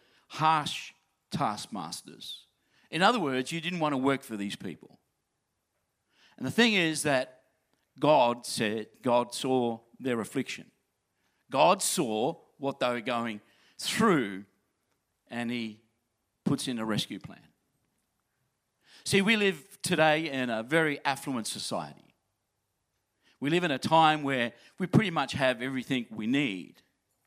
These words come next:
It's full of people who have jobs, careers, houses, cars, superannuation schemes, food on their tables, drive whatever car they want,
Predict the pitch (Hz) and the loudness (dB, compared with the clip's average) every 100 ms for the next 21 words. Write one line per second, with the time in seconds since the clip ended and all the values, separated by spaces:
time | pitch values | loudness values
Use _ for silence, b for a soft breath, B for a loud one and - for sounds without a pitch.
0 | _ _ _ _ _ - 190 175 - 190 | _ _ _ _ _ -4 0 2 2 0
1 | 160 151 139 135 135 104 _ - 160 143 | 0 -2 0 0 0 -6 _ -2 2 4
2 | 143 - - 139 135 139 139 - - _ | 2 -6 -2 2 4 4 0 -6 -20 _
3 | _ _ _ _ - 135 131 - 123 - | _ _ _ _ 2 2 2 -8 -12 -14
4 | - _ _ - - 123 113 113 107 - | -20 _ _ -10 -2 2 2 0 -4 -10
5 | - _ _ _ _ _ _ _ _ _ | -16 _ _ _ _ _ _ _ _ _
6 | _ - 151 147 135 127 117 113 120 - | _ -6 -2 0 0 -2 -6 -6 -8 -8
7 | - 120 104 98 - - _ _ _ _ | -6 -4 -6 -10 -16 -20 _ _ _ _
8 | _ _ _ _ _ _ _ _ - 156 | _ _ _ _ _ _ _ _ 4 6
9 | 151 127 117 110 110 101 95 95 - - | 6 4 -2 -2 -4 -4 -10 -14 -20 -20
10 | _ _ _ _ _ _ _ _ _ _ | _ _ _ _ _ _ _ _ _ _
11 | - 127 123 117 104 - 110 123 117 - | -2 0 2 0 -4 -12 -4 -4 -4 -4
12 | 117 113 107 95 90 85 | -4 -2 -4 -4 -6 -8